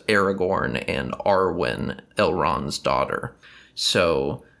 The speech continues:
another flag to be looking for is when the elves and men have a relationship. And we don't get them here yet, but it is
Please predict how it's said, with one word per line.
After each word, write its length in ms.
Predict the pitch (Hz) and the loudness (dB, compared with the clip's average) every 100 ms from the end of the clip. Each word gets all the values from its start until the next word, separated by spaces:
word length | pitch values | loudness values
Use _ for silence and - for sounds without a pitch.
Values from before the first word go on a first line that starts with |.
| _ | _
another 360 | - 120 110 98 | 2 4 4 2
flag 500 | - - 95 90 95 | 0 2 4 4 0
to 100 | - | -4
be 160 | 90 87 | -2 0
looking 400 | 90 - 85 95 | 0 0 -2 -2
for 340 | - - 58 | -4 -2 0
is 240 | 58 - | -2 -4
when 500 | - 78 71 60 64 - | -4 -2 -2 -2 -6 -6
the 300 | 71 60 - | -6 -6 -2
elves 340 | - 95 95 - | 2 2 0 -2
and 160 | 82 | -2
men 280 | 82 78 76 | -2 -2 -2
have 200 | 113 - | -2 -4
a 60 | 52 | -4
relationship. 800 | 62 67 - - - - - - - | -4 -4 -4 -6 -4 -4 -6 -12 -8
And 100 | 107 | 0
we 60 | 117 | 2
don't 240 | 120 101 | 4 2
get 220 | 123 127 | 0 2
them 160 | 131 117 | 2 0
here 320 | 113 135 123 | 0 2 2
yet, 480 | 113 117 156 180 127 | 4 4 4 2 2
but 260 | 110 98 - - - - | 2 2 -2 -16 -20 -6
it 240 | 113 110 | -2 2
is 540 | 110 110 104 - - | 2 2 0 -2 -4